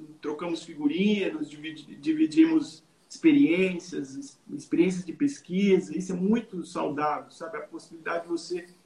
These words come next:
conhecer, ah, outras filosofias, outros horizontes e, e conseguir, eh, traduzir tudo isso no, no, num progresso,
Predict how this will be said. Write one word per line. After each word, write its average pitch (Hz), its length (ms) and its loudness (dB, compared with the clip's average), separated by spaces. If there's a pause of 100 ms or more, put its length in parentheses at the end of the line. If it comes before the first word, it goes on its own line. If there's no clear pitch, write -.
(440)
conhecer, 185 840 2
ah, 123 340 -18 (340)
outras 170 340 -4
filosofias, 160 960 -4
outros 160 760 -4
horizontes 170 920 -4
e, 185 200 -8
e 185 80 -4
conseguir, 196 760 -4 (440)
eh, 156 260 -2 (140)
traduzir 185 480 0
tudo 190 260 -2
isso 190 440 -2
no, 180 240 -2
no, 175 360 -4
num 185 220 0
progresso, 160 680 -2